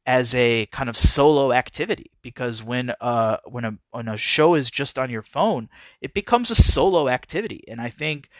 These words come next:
this is where Quibi is really struggling with coronavirus, because if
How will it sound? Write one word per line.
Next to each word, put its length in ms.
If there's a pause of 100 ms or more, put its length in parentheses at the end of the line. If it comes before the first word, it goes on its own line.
(280)
this 180
is 180
where 180
Quibi 460
is 260
really 340
struggling 1040
with 320
coronavirus, 920
because 480 (540)
if 340